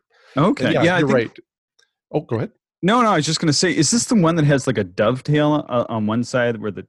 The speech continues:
Speaker 1: the telescope would mount in, like, a shoe, and then the other side it's, like, at ninety degrees to that? Is that what it's like, or?
Speaker 2: Yeah,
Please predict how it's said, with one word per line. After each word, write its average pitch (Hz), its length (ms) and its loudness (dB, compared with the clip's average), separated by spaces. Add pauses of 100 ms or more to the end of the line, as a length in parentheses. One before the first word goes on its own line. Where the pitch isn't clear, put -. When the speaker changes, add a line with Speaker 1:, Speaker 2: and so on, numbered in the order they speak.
(100)
Speaker 1:
the 95 80 -16
telescope 104 520 -12
would 92 140 -12
mount 92 460 -14
in, 101 160 -12
like, 87 160 -18
a - 40 -20
shoe, 107 380 -10
and 98 100 -10
then 92 140 -12
the 90 100 -14
other 90 140 -14
side 95 260 -10
it's, - 200 -20
like, 85 280 -18 (320)
at 104 120 -8
ninety 95 280 -6
degrees 87 400 -10
to 113 120 -10
that? 123 200 -6
Is 101 100 -8
that 117 120 -6
what 143 80 -6
it's - 160 -12
like, 151 320 -6
or? 90 260 -10
Speaker 2:
Yeah, 151 440 -2